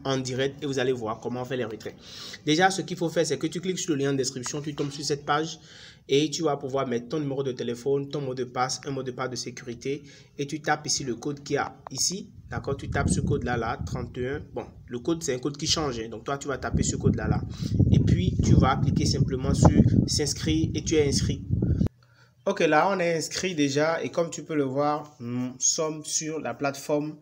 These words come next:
et nous allons nous connecter maintenant. Donc, on remet nos informations et on se connecte.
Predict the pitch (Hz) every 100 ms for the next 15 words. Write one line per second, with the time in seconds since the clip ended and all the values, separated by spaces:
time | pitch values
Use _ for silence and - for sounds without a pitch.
0 | - _ 131 156 170 156 151 143 135 147
1 | 147 135 131 127 117 143 151 - 170 147
2 | 143 135 120 117 120 117 110 - 143 143
3 | 143 143 143 123 110 101 -